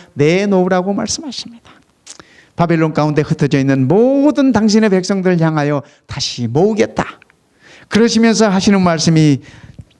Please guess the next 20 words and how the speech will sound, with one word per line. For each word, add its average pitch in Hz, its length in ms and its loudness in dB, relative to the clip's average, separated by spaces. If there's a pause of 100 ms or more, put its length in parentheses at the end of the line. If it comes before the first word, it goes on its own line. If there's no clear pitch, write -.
(2250)
칠 220 180 0
절 180 180 0
보겠습니다. 120 580 -4 (1000)
무릇, 160 340 2 (640)
함께 190 280 0
읽어보실까요? 160 640 -2 (260)
무릇, 175 680 -2
시작. 151 680 0 (320)
"무릇 185 560 0
내 175 300 2
이름으로 180 500 2
일컫는 156 580 0
자, 123 340 -4 (520)
곧 175 320 -2
내가 175 840 0
내 190 340 2
영광을 220 540 0
위하여 180 540 2
창조한 214 600 -2
자를 196 440 2